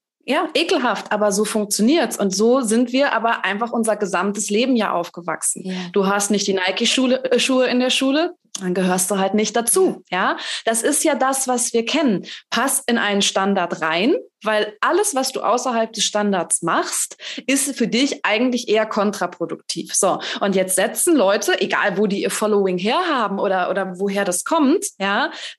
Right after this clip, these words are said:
Speaker 1: setzen jetzt neue Standards, gehen da mit diesem Selbstbewusstsein raus, zu sagen, ne, und du sagst es ja selber,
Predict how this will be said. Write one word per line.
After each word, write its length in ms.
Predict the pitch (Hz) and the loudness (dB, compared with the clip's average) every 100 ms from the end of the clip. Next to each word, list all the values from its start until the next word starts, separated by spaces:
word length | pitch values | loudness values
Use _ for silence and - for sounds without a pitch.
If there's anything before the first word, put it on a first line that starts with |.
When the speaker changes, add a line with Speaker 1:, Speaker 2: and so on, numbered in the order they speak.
| _ - | _ -4
Speaker 1:
setzen 480 | 208 240 240 311 | -2 -2 0 2
jetzt 220 | 294 302 262 | 2 2 2
neue 240 | 226 262 | 2 2
Standards, 500 | - 202 202 165 - | 0 -2 -2 -4 -4
gehen 220 | 202 254 | 0 2
da 100 | 294 | 2
mit 160 | 262 240 | 0 -2
diesem 200 | 202 202 | 0 0
Selbstbewusstsein 840 | 185 226 - 277 277 277 - 285 | 2 0 -2 -4 -2 -2 0 0
raus, 340 | 247 262 302 | 2 2 2
zu 100 | - | 0
sagen, 560 | 202 170 214 294 339 - | 0 0 2 0 0 -2
ne, 200 | 196 247 415 | -2 0 0
und 480 | 294 240 233 233 294 | -4 -2 -2 -2 0
du 40 | |
sagst 240 | 294 311 | 0 0
es 60 | 311 | 0
ja 80 | 254 | 0
selber, 340 | 320 359 190 | 2 0 -2